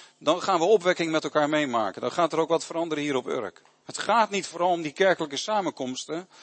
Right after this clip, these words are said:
Het gaat om de geestelijke kracht. Het gaat om dat leven met Jezus waar deze man uiteindelijk zo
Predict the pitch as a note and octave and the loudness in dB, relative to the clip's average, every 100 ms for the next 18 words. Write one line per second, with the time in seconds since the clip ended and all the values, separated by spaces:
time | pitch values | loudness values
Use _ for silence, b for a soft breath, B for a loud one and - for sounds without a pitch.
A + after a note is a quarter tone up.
0 | B B - - G3 G3+ - F#3+ F3 D#3+ | B B -12 -2 2 2 2 0 0 -4
1 | B B B B - A#2 - G#3+ A3+ - | B B B B -8 -6 0 0 0 -4
2 | F#3+ F#3 F#3+ F#3 - B B B - G3 | -6 0 2 2 -2 B B B 0 6
3 | B3 - - - - _ _ _ _ _ | 6 4 -4 -12 -16 _ _ _ _ _
4 | _ _ _ _ _ - - - - G3+ | _ _ _ _ _ -20 -16 -4 2 4
5 | G#3 G3+ G3 F3 - b b b b _ | 4 2 0 -2 -10 b b b b _
6 | _ C3+ E3 D#3+ C3 E3 A#3 A3 G#3 F#3+ | _ -2 0 2 2 2 2 -2 -6 -6
7 | C#3 E3+ G#3+ G3+ E3+ D3+ D#3+ D3 G#3+ G#3 | 0 2 2 0 -4 0 2 2 2 0
8 | F#3 F#3+ G3 F3+ F3+ G3 F#3+ F#3 E3 - | 0 4 6 4 2 0 0 0 -2 0
9 | G3+ G3+ F#3+ | 4 6 4